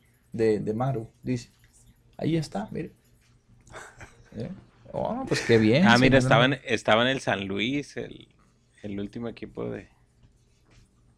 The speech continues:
Speaker 2: del portero Carlos.
Speaker 1: De Carlos, ajá, bien.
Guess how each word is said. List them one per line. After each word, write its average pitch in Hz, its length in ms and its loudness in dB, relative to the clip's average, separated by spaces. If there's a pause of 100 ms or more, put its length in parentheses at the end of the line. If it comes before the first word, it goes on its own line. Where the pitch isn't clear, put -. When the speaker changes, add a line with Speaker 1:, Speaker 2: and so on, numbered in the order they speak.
(480)
Speaker 2:
del 98 140 -20
portero 104 500 -8
Carlos. 107 220 -6
Speaker 1:
De 113 120 4
Carlos, 147 520 6
ajá, 117 420 0 (180)
bien. 123 380 2